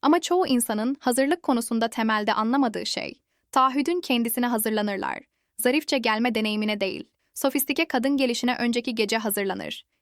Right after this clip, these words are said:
İç çamaşır, ayakkabı, mücevher ve herhangi bir aksesuar dahil olmak üzere kıyafetini tamamen seçer.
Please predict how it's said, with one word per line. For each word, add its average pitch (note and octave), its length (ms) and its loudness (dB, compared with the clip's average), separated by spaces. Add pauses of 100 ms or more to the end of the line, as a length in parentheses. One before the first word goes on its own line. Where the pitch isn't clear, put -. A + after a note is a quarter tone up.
(140)
İç C4+ 160 -2
çamaşır, A#3+ 540 0 (300)
ayakkabı, A3+ 680 0 (360)
mücevher A#3+ 600 0 (300)
ve B3 60 2
herhangi C4+ 460 2
bir A#3+ 180 0
aksesuar A3+ 520 0
dahil A3 260 0
olmak A3 340 0
üzere G3+ 260 -4
kıyafetini A3 560 -2
tamamen A3 440 0
seçer. - 500 -6